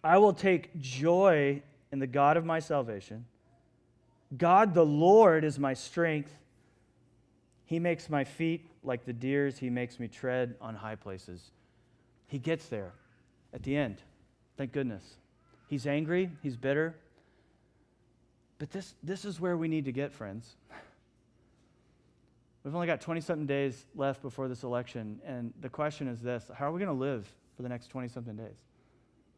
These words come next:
And what I want you to see as we close, just to bring some, some application, is this. When you rest in the reality that God is God and God is good, that should change us.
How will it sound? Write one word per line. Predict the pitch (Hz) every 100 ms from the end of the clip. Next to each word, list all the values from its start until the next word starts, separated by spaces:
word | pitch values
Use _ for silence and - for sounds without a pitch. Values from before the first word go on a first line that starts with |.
| _ _ _ _ _ _ _ _ _ _ _ _ _ _ _ _ -
And | 156 147 - -
what | 175
I | 180
want | 202 208
you |
to | 175
see | 151 185
as | 160 139
we |
close, | 135 156 151 131
just | 143 135
to | 143
bring | 139 139
some, | 139 127 113 107 _ _ _ _ _ _ -
some | 147
application, | 151 156 143 156 143 139 123
is | 117
this. | 139 123 -
When | 147 151
you | 151 240
rest | 190 165 175 -
in | 156
the | 139
reality | 135 135 139 135
that | 120 113
God | 127 135 139
is | 120
God | 123 117 113
and | 113
God | 123 117
is | 110
good, | 113 101 85 95 _ _ _ _ _ _ _ _ _
that | - 139
should | 139
change | 117 120 110
us. | 101